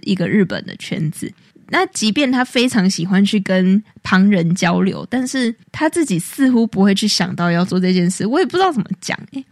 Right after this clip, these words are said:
就是假如说我带我弟、我带 Jason 去我们公司，他都会觉得说，“哦，好有意思哦。”我，就是他是会对你这个人有兴趣的，然后会想要了解你。他自己说他很喜欢做 profiling 这件事情，可是他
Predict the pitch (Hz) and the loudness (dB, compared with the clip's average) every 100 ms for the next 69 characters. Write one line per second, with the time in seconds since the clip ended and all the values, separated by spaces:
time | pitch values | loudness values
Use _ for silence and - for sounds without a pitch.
0 | _ - 370 403 330 233 - - 214 233 | _ -8 -2 0 2 0 -4 0 2 2
1 | 277 220 - 247 180 131 - 226 170 165 | 2 0 2 2 2 -2 -2 0 0 0
2 | 214 196 190 180 185 143 170 214 170 - | 0 0 2 0 0 -2 0 2 2 0
3 | - 156 151 - 190 233 285 277 196 180 | -4 -4 -4 -4 -2 0 2 2 4 2
4 | 185 - 214 180 185 180 95 196 - - | 0 -2 -2 0 0 0 0 -2 -4 -8
5 | - 110 196 - _ 370 381 370 359 359 | -8 -2 0 -2 _ -4 0 0 0 0
6 | 320 320 247 180 - 208 202 160 160 95 | 0 2 2 2 0 -2 -2 -2 -4 -6
7 | - 180 - - - 156 - _ _ _ | -4 -4 -4 -6 -6 -10 -10 _ _ _
8 | _ _ _ 202 226 269 196 165 202 175 | _ _ _ -2 0 0 0 2 2 2
9 | 156 - 123 170 139 - - _ _ 302 | 0 -4 -2 0 -2 -8 -20 _ _ -2
10 | 302 226 220 226 202 208 156 165 202 185 | 2 2 4 4 4 4 2 2 0 0
11 | 208 190 190 175 165 185 180 156 170 - | 2 2 2 0 0 -2 -4 -2 -4 -4
12 | 175 - 190 - _ _ _ _ - 269 | -6 -6 -8 -8 _ _ _ _ 0 2
13 | 359 480 453 _ _ _ _ _ _ _ | 4 2 0 _ _ _ _ _ _ _
14 | _ _ - _ - | _ _ -20 _ -4